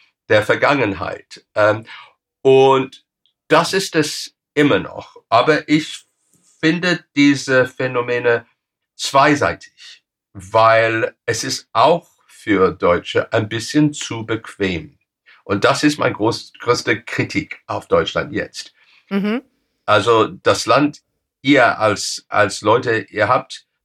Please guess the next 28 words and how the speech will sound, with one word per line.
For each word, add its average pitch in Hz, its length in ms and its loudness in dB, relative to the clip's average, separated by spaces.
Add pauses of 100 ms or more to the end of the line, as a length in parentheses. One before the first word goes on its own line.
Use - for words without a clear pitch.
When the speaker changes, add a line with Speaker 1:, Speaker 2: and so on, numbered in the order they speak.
(120)
Speaker 1:
wenn 113 180 0
sie 107 140 -2
es - 160 -2
wollen 147 300 2
oder 98 220 0
nicht, 90 680 -8
eine, 101 480 -6
eine 113 180 -6
große 110 340 -6
Verantwortlichkeit. - 1200 -4 (680)
Äh, 98 540 6 (160)
um, 101 720 2
es, - 240 -16
ja, - 140 -14
es, - 160 -16
es - 140 -10
scheint 90 240 -8
ein 98 120 -10
bisschen, 90 420 -18 (100)
ähm, 101 200 -20 (640)
wie 98 100 -2
sagt 92 260 -2
man, 95 240 -12 (100)
ähm, 90 280 -12
pious, 104 460 0
ein 98 100 2
bisschen, 92 500 -6 (140)
ähm, 90 920 -12